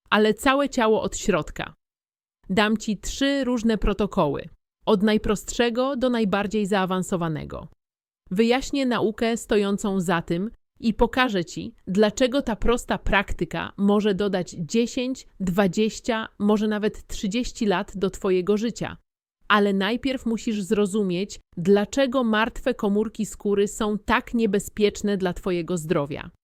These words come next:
Z medycznego punktu widzenia twoja skóra to nie tylko pokrycie ciała.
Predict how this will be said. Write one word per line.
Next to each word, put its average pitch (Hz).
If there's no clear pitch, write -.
Z 175
medycznego 226
punktu 254
widzenia 180
twoja 226
skóra 175
to 190
nie 202
tylko 185
pokrycie 185
ciała. 151